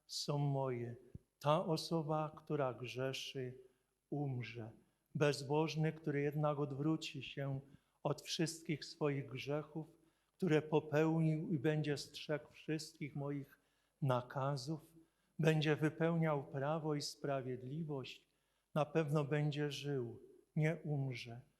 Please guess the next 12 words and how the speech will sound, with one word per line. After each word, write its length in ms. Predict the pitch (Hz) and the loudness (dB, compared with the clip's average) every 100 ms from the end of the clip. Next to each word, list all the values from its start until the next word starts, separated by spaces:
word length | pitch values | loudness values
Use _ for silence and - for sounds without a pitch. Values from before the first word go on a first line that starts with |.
| _ _ - | _ _ -6
Żadnego 600 | 131 147 147 170 165 170 | 2 2 4 2 4 2
jego 280 | 165 156 165 | 2 2 0
przestępstwa, 1200 | - 160 151 - - 156 143 - - - 131 131 - _ _ | 0 -2 -2 -4 -2 -2 -2 -4 -12 -8 -6 -8 -20 _ _
które 240 | 160 147 | 4 4
popełnił, 920 | 147 147 139 147 156 160 156 160 165 - - - | 4 2 0 2 2 2 0 2 0 -2 -12 -2
nie 140 | 160 151 | 2 2
będzie 440 | 147 156 156 151 | 2 2 0 0
mu 120 | 156 | 0
się 240 | 151 165 151 | -2 -4 -4
wspominać 840 | - - 156 156 160 156 151 - | -6 -4 -2 0 0 -2 -4 -8
i 60 | 147 | -10
pamiętać. 1080 | - 151 147 139 127 120 123 117 - - | -6 -4 -2 -2 -4 -8 -10 -12 -16 -20